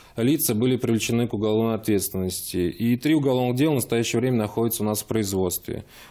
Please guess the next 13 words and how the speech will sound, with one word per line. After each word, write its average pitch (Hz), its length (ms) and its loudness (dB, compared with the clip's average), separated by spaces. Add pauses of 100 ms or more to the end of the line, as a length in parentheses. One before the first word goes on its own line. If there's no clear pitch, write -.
Вот, 107 220 -2
как 135 180 -4
пример 151 320 2
могу 120 240 2
рассказать, 113 480 0
что 110 280 -2
в 107 60 0
две 117 120 0
тысячи 120 220 0
шестнадцатом 123 360 -2
году 131 460 2
был 113 320 2
осужден 110 1000 -2